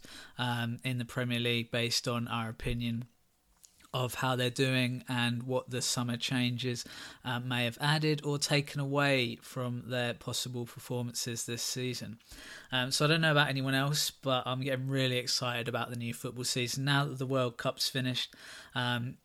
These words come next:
and the E F L being back in, what, two weeks? Um, there's really not long for us to wait. So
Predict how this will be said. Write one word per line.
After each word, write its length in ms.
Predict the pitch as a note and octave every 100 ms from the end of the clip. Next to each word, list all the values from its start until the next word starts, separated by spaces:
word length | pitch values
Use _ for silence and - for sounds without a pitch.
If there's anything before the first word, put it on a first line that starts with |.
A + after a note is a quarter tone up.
| C#3
and 160 | B2+
the 280 | B2 A#2+ B2 - _ _
E 100 | C#3+
F 160 | C3 -
L 200 | C3 B2+
being 280 | B2 B2+ B2
back 340 | B2+ B2 -
in, 340 | B2 A#2 A#2 B2+
what, 200 | A#2 -
two 280 | - C3+ C3
weeks? 400 | C3+ C#3 - - - - - -
Um, 460 | B2 A#2+ A#2+ A#2 C#3+ _
there's 180 | D3+ D3
really 280 | F3 F#3+ E3+
not 340 | F3+ E3+ -
long 320 | D3+ D#3+ D3+
for 180 | C3 -
us 200 | C#3+ B2+
to 100 | -
wait. 340 | C3+ D#3 A#2 - _ _ _ _ _ _ _ _ _ -
So 360 | - - D3 D3